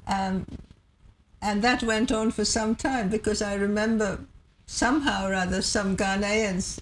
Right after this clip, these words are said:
in Budapest, in my hometown, um, discovered me and got in touch with me. <laughs>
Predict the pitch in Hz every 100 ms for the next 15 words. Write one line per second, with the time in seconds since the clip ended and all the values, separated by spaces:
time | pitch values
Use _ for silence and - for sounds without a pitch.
0 | - 202 196 247 269 220 190 202 - 208
1 | 185 214 220 - 208 202 208 - 240 185
2 | 180 - - - - - 208 196 175 -
3 | - - 254 - 240 220 202 202 208 190
4 | 190 220 226 202 220 240 - - 269 349
5 | - - 277 269 - - - 285 - -
6 | - - -